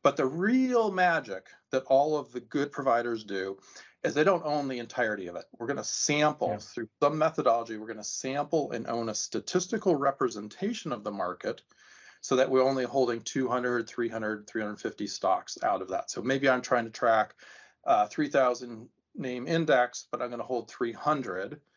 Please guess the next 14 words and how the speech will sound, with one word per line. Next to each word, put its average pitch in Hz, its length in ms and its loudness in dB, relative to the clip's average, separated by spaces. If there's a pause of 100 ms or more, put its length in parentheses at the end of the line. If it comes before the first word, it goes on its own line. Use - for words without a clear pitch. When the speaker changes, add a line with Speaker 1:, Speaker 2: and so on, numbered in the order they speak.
(580)
Speaker 1:
But 139 160 2
it's - 140 -6
statistically - 920 -4
gonna 107 220 -8
look 107 240 -10
very, 143 440 0
very 117 240 -2
similar 110 480 -6
to - 220 -10
the 107 100 -8
index 104 520 -8
in 110 120 -8
its 92 200 -8
characteristics, 139 920 -2